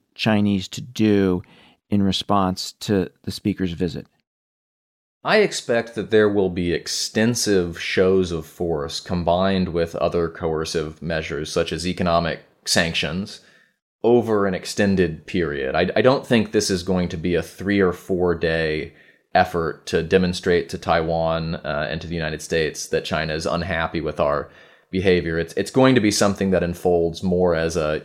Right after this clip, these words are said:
Speaker 2: campaign. And so there will be the immediate response to Speaker Pelosi's visit, which is what we're seeing now with live fire drills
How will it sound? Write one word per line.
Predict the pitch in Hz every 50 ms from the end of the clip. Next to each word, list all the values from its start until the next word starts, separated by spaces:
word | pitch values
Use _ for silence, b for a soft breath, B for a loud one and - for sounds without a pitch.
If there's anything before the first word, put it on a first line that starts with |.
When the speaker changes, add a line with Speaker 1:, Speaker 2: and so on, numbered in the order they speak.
| -
Speaker 2:
campaign. | - - 90 78 78 95 104 69 58 55 53 - -
And | 85 90 -
so | - 95 -
there | 90 104 104 104
will | 104 101 92
be | 92 95 90
the | 82 104 95
immediate | 95 87 92 101 120 135 143 143 123 98 - -
response | 71 - - - - - 69 71 71 64 60 60 - - -
to | - 90 85
Speaker | - - - 95 87 - 85
Pelosi's | - - 85 82 78 76 76 - 80 73 82
visit, | 85 82 80 78 73 80 78 73 - b b b b b b b b b
which | - 101 95 -
is | 90 85 -
what | 98 95 - - 87
we're | 87 85 82
seeing | - - 98 95 90 85 82
now | 82 82 80 80 80 82 80
with | 78 80 78 - -
live | 82 80 80 82 82 80
fire | - - 82 82 80 78 80
drills | 78 78 78 85 82 80 80 76 76 76 76 76 - - b